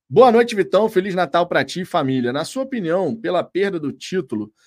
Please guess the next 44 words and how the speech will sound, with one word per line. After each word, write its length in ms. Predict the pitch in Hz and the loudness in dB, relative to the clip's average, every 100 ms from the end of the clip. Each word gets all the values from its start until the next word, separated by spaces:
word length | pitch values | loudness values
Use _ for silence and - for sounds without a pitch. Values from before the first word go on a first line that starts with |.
| _ _ | _ _
dá 160 | 208 269 | 0 0
pra 140 | 269 | 2
dizer 240 | 208 147 180 | -2 0 -2
que 100 | 175 | -2
o 20 | |
trabalho 520 | - 156 120 156 156 | 0 0 4 2 2
foi 180 | - 135 | 0 -2
feito 380 | - 147 143 135 | -2 -4 -4 -6
no 100 | 135 | -4
primeiro 300 | 135 139 127 | 0 0 0
turno 340 | - 135 127 | 0 0 0
vai 140 | 135 | -2
ser 180 | 135 160 | -2 -4
mantido 400 | 156 131 - 147 | -4 -6 -6 -6
e 60 | 139 | -4
corrigir 520 | 151 139 113 143 139 - _ _ - | 0 0 0 -2 -2 -6 _ _ -4
o... 80 | 139 139 _ _ _ _ _ _ _ _ _ - | -2 -4 _ _ _ _ _ _ _ _ _ -2
Dá 180 | 117 185 | 0 2
pra 160 | 214 | 0
dizer 640 | 190 175 113 123 143 202 - _ _ | 0 -2 0 2 2 0 -6 _ _
que 80 | - | -6
o 60 | 160 | -4
trabalho 600 | 190 175 135 147 208 220 | 0 0 2 0 0 -2
que 120 | 214 | -8
foi 220 | - 180 | -4 -2
feito 380 | 165 - 147 143 | -2 -4 -6 -4
no 100 | 139 | -6
primeiro 320 | 139 143 143 | -4 -2 -2
turno 280 | 143 139 135 | -2 -6 -4
vai 160 | 135 135 | -6 -6
ser 180 | 156 | -8
mantido 580 | 156 147 139 135 123 110 - _ _ | -6 -8 -6 -6 -6 -8 -10 _ _
e 60 | - | -12
corrigir 460 | - 160 151 135 190 | 0 4 4 2 -2
os 160 | 123 | 2
erros 200 | 156 147 | 2 2
pra 180 | 139 147 | -4 -4
dois 160 | 147 139 | -2 -2
mil 100 | 143 | -2
e 40 | |
vinte 160 | 139 139 | -4 -6
e 60 | |
quatro? 360 | - 156 139 _ _ _ _ _ _ - | -2 -2 -2 _ _ _ _ _ _ 4
Cara, 480 | 320 262 160 139 | 8 10 8 4